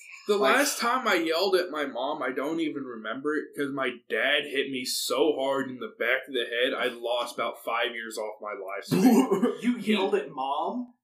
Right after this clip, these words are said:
Speaker 1: I don't remember it, but apparently, yes. I had a bad day at school, so I come in.
Speaker 2: I remember
Speaker 1: And,
Speaker 2: this.
Speaker 1: and she asked me, "Hey, Austin, how was your day at school?" And I didn't say anything. I just kept walking. She's like, "Austin." I kept walking.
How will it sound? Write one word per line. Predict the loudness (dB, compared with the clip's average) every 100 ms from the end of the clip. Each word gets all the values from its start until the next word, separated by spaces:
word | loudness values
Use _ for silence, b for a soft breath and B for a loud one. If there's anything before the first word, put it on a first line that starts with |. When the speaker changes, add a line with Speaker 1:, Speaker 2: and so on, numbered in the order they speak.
| _ 2
Speaker 1:
I |
don't | 4 8 8 6
remember | 2 2 2
it, | 2
but | -2
apparently, | -2 0 2 0 -4 2
yes. | 2 2 0
I | 0
had | 0
a |
bad | 0 -2 0 4
day | 4
at | 2
school, | -4 -2 -2
so | 0 -2
I | 0
come | -2 0
in. | 2 0 -2
Speaker 2:
I | 0 2
remember | 0 -2 -2 0 2
Speaker 1:
And, | 2 2
Speaker 2:
this. | 2 4
Speaker 1:
and | 2 2
she | 2 2
asked | 2 -2 -4
me, | -4 -4 -2
"Hey, | 2 4
Austin, | 4 0 -2 -6 -6 -12 _ _ 0
how | 8
was | 8 6
your | 0
day | 2 4
at | 2
school?" | -2 0 2 2 0 -10 -8
And | -4
I |
didn't | -2 -2
say | -4 -4
anything. | -4 -4 -4
I | -4
just | -4 -4
kept | -4 -2
walking. | -2 -2 -8
She's | -8
like, | -8 -4
"Austin." | 0 0 2 0 2 0
I | -4
kept | -4 -6 -4
walking. | -6 -6 -14